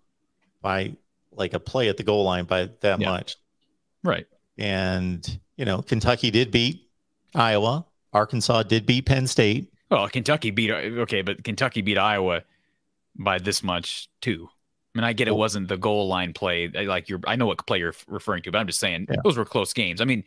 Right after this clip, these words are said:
Speaker 2: you win or you lose. I mean, it's hard to really dissect them more than that, but
Speaker 1: Okay.
Speaker 2: they haven't performed well in bowl season the last couple of years, correct?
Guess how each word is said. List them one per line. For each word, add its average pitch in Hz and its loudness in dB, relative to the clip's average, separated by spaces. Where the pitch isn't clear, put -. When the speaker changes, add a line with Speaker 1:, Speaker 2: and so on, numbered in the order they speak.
Speaker 2:
you 165 2
win 151 4
or 120 2
you 101 0
lose. 95 0
I - -2
mean, 95 -4
it's - -10
hard 98 2
to 90 0
really 87 0
dissect 90 0
them 85 -6
more 85 -4
than 80 -10
that, 78 -6
but 92 -6
Speaker 1:
Okay. 123 4
Speaker 2:
they 135 6
haven't 180 2
performed 139 2
well 127 4
in 117 0
bowl 113 2
season 107 0
the 107 -2
last 104 2
couple - -2
of 92 -2
years, 78 -6
correct? 101 -4